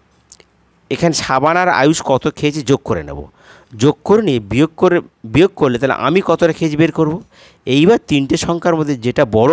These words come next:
হবে তাহলে সেটাকে আমরা বলবো বেশি খেয়েছে। ঠিক আছে, তা প্রথমে আমরা ধরে নেব মোট কেকের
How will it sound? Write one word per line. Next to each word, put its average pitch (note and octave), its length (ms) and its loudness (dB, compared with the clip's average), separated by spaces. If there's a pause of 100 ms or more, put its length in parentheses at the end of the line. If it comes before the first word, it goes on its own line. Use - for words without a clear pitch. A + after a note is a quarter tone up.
(120)
হবে G#2 180 -4 (600)
তাহলে A#2+ 200 -4
সেটাকে D3 320 -4
আমরা C3 220 2
বলবো A2+ 180 2 (580)
বেশি G#2+ 280 -2
খেয়েছে। D#2 300 -8 (320)
ঠিক C3+ 180 -6
আছে, - 160 2 (640)
তা - 120 -4
প্রথমে E3+ 200 4
আমরা E3+ 160 2
ধরে C#3+ 140 4
নেব G3+ 100 4 (160)
মোট E3 140 2 (280)
কেকের D#3 240 -2